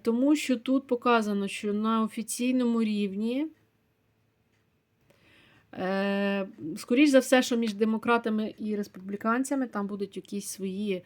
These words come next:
тому що тут вагання йде, чи давати, чи не давати. Дуже великі вагання, дуже великі сподівання все ж таки в Україні, не дивлячись на їхні вагання, що дасть.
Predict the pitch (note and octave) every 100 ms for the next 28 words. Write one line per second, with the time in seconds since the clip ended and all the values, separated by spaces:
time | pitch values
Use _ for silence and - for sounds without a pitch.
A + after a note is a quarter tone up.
0 | _ _ - - - F#3 G3 G#3 - G3+
1 | A#3 A#3 G#3 G3+ G#3+ G#3 G#3 A3+ A#3 G#3+
2 | A#3+ C4 C#4+ _ _ _ - G3+ G#3+ B3
3 | B3 A#3+ G#3+ G#3 F#3+ G3 F3+ E3+ E3+ -
4 | A#3 C#4+ _ - _ - F3+ A#3+ A#3 G#3+
5 | A3 G#3+ F#3+ F#3+ F#3 G3+ A#3+ B3+ A3 A3+
6 | A#3 A3+ G#3 G#3+ A#3+ A#3+ A#3 - A3+ A3+
7 | A3 A3 A3 A3 - A3+ A3+ - B3 A#3+
8 | A#3+ B3+ B3+ B3+ B3+ B3 A3+ B3 B3 B3
9 | B3 B3 A#3+ A#3 B3 A#3+ A#3+ A#3 A#3 A#3
10 | - A3 A3 A#3+ -